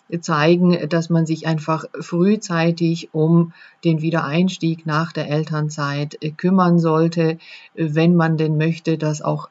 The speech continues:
nach dem Baby die Karriere weitergeht.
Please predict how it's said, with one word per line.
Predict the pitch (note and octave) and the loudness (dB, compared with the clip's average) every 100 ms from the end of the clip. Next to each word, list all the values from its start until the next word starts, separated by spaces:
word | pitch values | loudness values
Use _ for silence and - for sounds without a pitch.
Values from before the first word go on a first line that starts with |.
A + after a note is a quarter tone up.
| D#3 | -6
nach | D3+ D3+ F3+ F#3+ - - | -2 2 2 0 -8 -2
dem | F3 D#3+ | 0 2
Baby | D#3 E3 E3 D#3+ E3 - - _ F3+ | 2 2 2 0 -2 -6 -20 _ -4
die | |
Karriere | E3+ E3 D3+ D3 D3 D3+ C#3 | -2 -2 -2 0 0 0 0
weitergeht. | C#3 E3 E3+ D3 C#3 C#3+ - | 0 2 2 0 -2 -6 -8